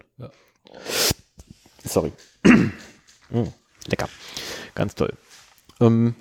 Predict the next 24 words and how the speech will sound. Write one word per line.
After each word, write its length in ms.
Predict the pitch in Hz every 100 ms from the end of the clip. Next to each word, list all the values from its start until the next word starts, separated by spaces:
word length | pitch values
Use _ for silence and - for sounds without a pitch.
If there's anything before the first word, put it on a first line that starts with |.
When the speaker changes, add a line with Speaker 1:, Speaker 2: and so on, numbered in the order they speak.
| -
Speaker 2:
genau, 240 | 190 107
so, 120 | 117
das 200 | 117 117
war 80 | 151
meine 140 | 139
erste. 320 | 85 117 - 370 - _ - - - - -
Dann 180 | 104 156
habe 120 | 190
ich 100 | 185
was 180 | 175 -
rausgekriegt, 680 | - 170 170 - 180 - 147
ähm, 640 | 147 143 143 143 143 143 - -
ist 260 | 160 - 117
leider 280 | 117 156
ein 80 | 170
bisschen 240 | 165 135 107
älter. 260 | 110 254 - _ _ _ _ _ _ _ - -
Speaker 1:
Oh 140 | 180 180
ja. 300 | 143 101 104 - _ _ _ _ _ _
Speaker 2:
Ähm, 520 | 135 123 127 127 127 -
vom 220 | - 135 127
sechsundzwanzigsten 800 | 160 - 185 - 147 139 - 113
dritten 380 | 107 - 311 359 _ _ _ - -
ursprünglich. 720 | 190 208 - 226 294 - -